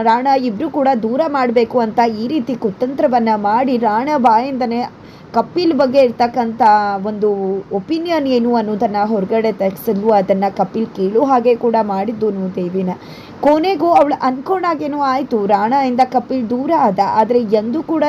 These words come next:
ದೇವಿ ಕಪಿಲ್ ಒಳ್ಳೆಯವನಾಗ್ಬೇಕು ಅಂತ ಅನ್ಕೊಂಡಿರ್ಲಿಲ್ಲ. ಆದ್ರೆ ಅವನ ಬಿಹೇವಿಯರ್ ಅಲ್ಲಿ ಕೂಡ ಚೇಂಜ್ ಆಗತ್ತೆ. ಇಲ್ಲಿ ರಚನಾ ಪರವಾಗಿ ನಿಂತ್ಕೋತಾರೆ. ಜೊತೆಗೆ ರಚನಾ ತಂಗಿಯನ್ನ ಕೂಡ ಪ್ರೀತಿಸೋಕೆ ಶುರು ಮಾಡ್ತಿದ್ದಾರೆ. ಇತ್ತ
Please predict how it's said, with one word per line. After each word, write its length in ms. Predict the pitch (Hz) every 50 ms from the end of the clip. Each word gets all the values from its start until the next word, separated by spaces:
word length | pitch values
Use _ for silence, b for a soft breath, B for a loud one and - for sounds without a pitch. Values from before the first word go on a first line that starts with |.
| 294 240
ದೇವಿ 220 | 269 269 269 240 277
ಕಪಿಲ್ 420 | - - 220 - - 269 269 254
ಒಳ್ಳೆಯವನಾಗ್ಬೇಕು 840 | 226 214 208 220 254 294 311 294 269 247 240 226 240 226 233 - 247
ಅಂತ 220 | 240 226 220 208 247 - -
ಅನ್ಕೊಂಡಿರ್ಲಿಲ್ಲ. 680 | - 226 226 254 - 277 214 196 190 196 196 190 190 196 - - -
ಆದ್ರೆ 600 | 202 196 196 196 233 208 208 - - - - - -
ಅವನ 200 | 254 269 285 302 285
ಬಿಹೇವಿಯರ್ 640 | 233 247 262 262 277 262 285 277 294 320 311 285 269
ಅಲ್ಲಿ 180 | 262 240 240
ಕೂಡ 200 | 233 269 240 220 233 220
ಚೇಂಜ್ 420 | 208 - - 214 208 220 247 - 254
ಆಗತ್ತೆ. 760 | 208 196 196 208 196 - 202 190 196 - - - - - - -
ಇಲ್ಲಿ 260 | 311 320 330 302 294
ರಚನಾ 460 | 269 285 269 233 233 - - 294 339 320
ಪರವಾಗಿ 500 | - 294 262 262 254 254 233 220 - 226
ನಿಂತ್ಕೋತಾರೆ. 640 | 220 214 208 226 - - 247 233 - 208 208 240 269
ಜೊತೆಗೆ 320 | 247 262 269 240 240 247 240
ರಚನಾ 400 | 233 220 220 - - 262 262 240
ತಂಗಿಯನ್ನ 1080 | 240 - 233 226 247 254 269 269 226 214 220 - - - - - - 202 262 294 285 302 294
ಕೂಡ 320 | - - 294 311 349 381 381
ಪ್ರೀತಿಸೋಕೆ 720 | - - - 285 277 233 - - 294 240 - 247 226 208
ಶುರು 280 | 190 - - 208 202 220
ಮಾಡ್ತಿದ್ದಾರೆ. 1000 | 214 202 185 185 196 190 - 226 185 180 185 190 196 202 208 - - - - - - -
ಇತ್ತ 140 | 269 - -